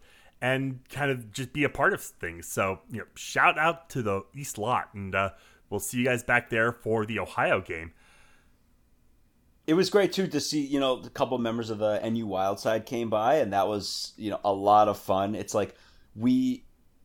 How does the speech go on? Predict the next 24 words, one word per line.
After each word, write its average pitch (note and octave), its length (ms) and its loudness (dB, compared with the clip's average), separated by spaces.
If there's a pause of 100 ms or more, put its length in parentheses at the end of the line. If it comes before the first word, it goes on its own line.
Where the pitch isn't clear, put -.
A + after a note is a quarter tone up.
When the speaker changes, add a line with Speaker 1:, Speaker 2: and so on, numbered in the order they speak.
(100)
Speaker 2:
we, C3+ 920 -4 (440)
you B2+ 140 2
know, A#2 80 6
we B2+ 220 4
were C3+ 180 2
not, A2+ 340 6 (200)
I A2 80 6
guess, G#2+ 320 0
members G#2+ 400 2
of G2 120 4
a G2 100 -2
formal G2+ 420 -2
fan G2+ 320 -4
group F#2+ 260 -6
when F#2 160 -6
we F#2 160 -4
were F#2+ 140 -4
in F2 180 -8
school, G2 500 0
but F#2 240 4
obviously G2 440 4
we F2+ 160 -4
were F2+ 120 -2
just F#2 300 -8